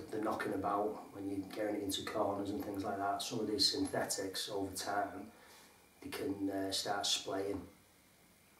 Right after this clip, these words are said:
But it's like I said at the beginning, you actually need both brushes in your box these days, um,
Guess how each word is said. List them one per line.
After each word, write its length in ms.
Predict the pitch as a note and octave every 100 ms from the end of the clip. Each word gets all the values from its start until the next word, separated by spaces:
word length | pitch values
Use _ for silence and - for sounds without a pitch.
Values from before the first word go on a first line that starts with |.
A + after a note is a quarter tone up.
| - -
But 180 | A#2 G#2+ -
it's 140 | -
like 160 | B2 -
I 20 |
said 240 | - A#2
at 80 | G#2+
the 120 | -
beginning, 300 | B2+ A#2 A#2 - - - - - - - - - - - - - - - C#3 -
you 140 | E3 D3+
actually 320 | - C#3 B2+
need 300 | A#2+ A2 F#2
both 360 | B2 A#2 A2+ -
brushes 400 | A2+ - A2 G#2+
in 120 | G#2+
your 80 | F#2+
box 340 | G#2+ - -
these 260 | G2+ G2 -
days, 440 | G2 G2 G2 - - - G2+
um, 1000 | G2 G2 F#2+ F#2+ F#2+ F#2+ F#2+ F#2+ F#2+